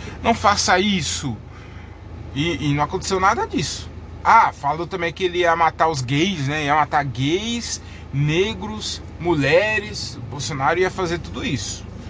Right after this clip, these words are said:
Ia prender todo mundo e, e, e tudo de ruim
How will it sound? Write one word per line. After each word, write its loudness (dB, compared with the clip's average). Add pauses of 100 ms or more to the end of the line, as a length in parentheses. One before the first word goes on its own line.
(400)
Ia 2 (120)
prender 2
todo 2
mundo -2
e, -6
e, -6 (280)
e -4 (160)
tudo 2
de 8
ruim 4